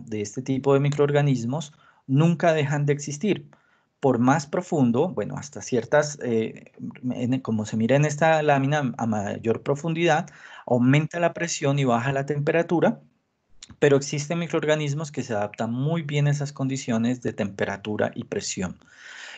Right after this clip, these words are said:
¿Y por qué hablábamos en el slide anterior de esa interacción en la geomicrobiología donde se habla de termodinámica microbiana?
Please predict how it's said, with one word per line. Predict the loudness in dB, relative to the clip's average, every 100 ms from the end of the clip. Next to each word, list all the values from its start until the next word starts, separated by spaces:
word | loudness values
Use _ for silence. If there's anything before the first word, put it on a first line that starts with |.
| -6
¿Y | 0
por | 0 4
qué | 6
hablábamos | 8 8 6 4 0
en | 0 4 6 4
el | 4 2 0
slide | 2 2 2
anterior | -2 0 0 4 2 2
de | -2 2 2 2 0
esa | -2 -2
interacción | 0 2 2 0 -4 0
en | 2
la | 0
geomicrobiología | 0 -2 -2 -2 -2 -4 -4 0 2
donde | 2 2 -2
se | -2
habla | -2 2 2
de | 2
termodinámica | 0 -4 -6 -8 -10 -8 -6 0
microbiana? | 0 0 2 2 2 0